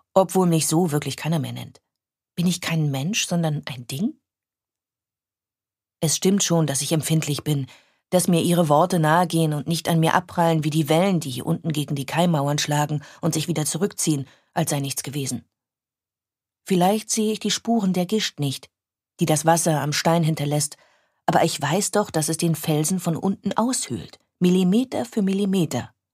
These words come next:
unbeirrt. Dasselbe haben die Jahre ohne Lotte mit mir gemacht, die Jahre des Krieges, die Zeit, als ich in Tirol verkrochen saß mit Ernst. Wie zwei Hasen im Loch hockten wir da und warteten auf das Ende.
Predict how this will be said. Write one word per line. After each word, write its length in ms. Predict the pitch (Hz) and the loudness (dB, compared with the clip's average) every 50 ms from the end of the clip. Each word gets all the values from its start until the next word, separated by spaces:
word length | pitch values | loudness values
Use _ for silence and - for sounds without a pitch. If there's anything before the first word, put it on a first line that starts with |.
| _ | _
unbeirrt. 680 | - - 208 208 208 214 208 - 165 131 - - - _ _ _ _ _ _ _ _ _ _ _ _ _ _ _ _ _ _ _ _ _ _ _ _ _ _ _ _ _ _ _ _ | 0 0 2 2 2 0 0 -2 -2 -6 -8 -12 -20 _ _ _ _ _ _ _ _ _ _ _ _ _ _ _ _ _ _ _ _ _ _ _ _ _ _ _ _ _ _ _ _
Dasselbe 540 | - 180 185 180 190 185 180 180 175 190 170 | 2 2 2 4 6 4 6 6 4 2 2
haben 240 | 170 180 170 175 165 | 2 2 2 2 0
die 80 | 170 | 2
Jahre 360 | 160 170 185 180 180 170 170 - | 4 4 6 6 4 4 2 2
ohne 280 | - 202 196 180 165 | 2 2 4 4 4
Lotte 260 | 160 156 147 147 - | 4 2 2 0 -2
mit 180 | 135 135 135 - | -4 -6 -6 -4
mir 160 | 143 139 139 | -4 -4 -4
gemacht, 400 | 135 131 135 139 135 - - - _ _ _ _ _ _ _ - | -2 -2 -2 -4 -4 -6 -10 -18 _ _ _ _ _ _ _ -2
die 80 | 165 | 2
Jahre 260 | 160 170 165 165 156 156 | 4 4 4 4 2 -2
des 200 | 151 143 - - | -4 -4 -6 -6
Krieges, 480 | - - 170 170 156 - - - - _ _ _ _ _ | -4 -4 -2 -2 -4 -4 -6 -8 -8 _ _ _ _ _
die 80 | - 160 | -4 -4
Zeit, 400 | 156 - - 170 170 175 175 - - - - _ _ _ - | 0 2 4 4 4 4 2 -2 -6 -18 -20 _ _ _ 0
als 200 | - 175 160 - | 2 2 2 2
ich 100 | 165 175 | 0 -2
in 80 | 180 | -2
Tirol 400 | 170 - 175 156 175 208 208 190 | 0 0 2 4 4 4 4 4
verkrochen 540 | 170 - 151 151 - - 185 175 - 165 143 | 4 2 0 0 0 0 0 0 0 0 0
saß 320 | 135 151 143 143 139 - - | 2 2 2 2 2 0 -4
mit 160 | 139 139 - | -6 -6 -6
Ernst. 420 | 127 131 135 147 147 - - - _ _ _ _ _ _ _ _ _ _ _ _ _ - | -6 -6 -6 -6 -8 -8 -10 -14 _ _ _ _ _ _ _ _ _ _ _ _ _ 0
Wie 100 | 202 214 | 0 0
zwei 260 | - - - 156 160 | 2 2 2 2 2
Hasen 420 | 147 131 170 170 196 190 - 175 151 | 2 2 0 2 2 0 0 0 0
im 160 | - 139 143 | 0 0 2
Loch 300 | 147 175 180 - - - _ - - - - - | 4 4 2 2 0 -10 _ -20 -20 -20 -4 0
hockten 320 | - 165 - - - 135 131 | 0 0 0 0 -4 -4 -4
wir 80 | 135 | -4
da 220 | 135 - 135 127 - | -4 -4 -6 -6 -6
und 200 | - 131 127 135 | -8 -8 -4 0
warteten 440 | 143 143 156 151 160 - - 135 - | 2 2 2 0 -4 -10 -10 -10 -10
auf 120 | - - | -10 -8
das 160 | - 113 - | -8 -8 -6
Ende. 320 | - 151 147 139 127 - | -6 -6 -6 -6 -8 -10